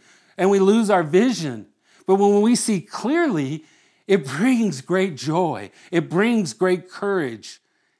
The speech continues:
And we find it every time. In fact, Paul is just telling us to cheer up. Hey, the Lord loves you. He loves you dearly. He has this.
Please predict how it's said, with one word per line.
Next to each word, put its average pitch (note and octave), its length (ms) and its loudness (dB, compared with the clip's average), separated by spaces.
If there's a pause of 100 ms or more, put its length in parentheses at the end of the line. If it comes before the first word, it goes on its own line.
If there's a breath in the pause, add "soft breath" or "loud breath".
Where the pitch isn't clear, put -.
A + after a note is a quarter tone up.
And B2+ 140 -6
we C#3 120 -2
find D#3 420 -2
it A#2+ 180 -8
every C3 260 -4
time. B2 440 -8 (260 soft breath)
In D3+ 100 -4
fact, F3+ 300 4
Paul F#3 300 6
is C#3+ 80 -2
just - 280 -4
telling F#3+ 300 0
us D3+ 160 -4
to D#3 100 -6
cheer F#3 380 0
up. F#3 260 4 (200 loud breath)
Hey, G3 120 4
the F3 120 2
Lord F#3 400 2
loves D#3+ 440 2
you. A2+ 220 -12 (1200)
He D#3+ 100 -8
loves E3+ 320 -4
you D3 80 -4
dearly. B2+ 680 -8 (1000)
He F3+ 200 -4
has F#3+ 520 0
this. - 600 -8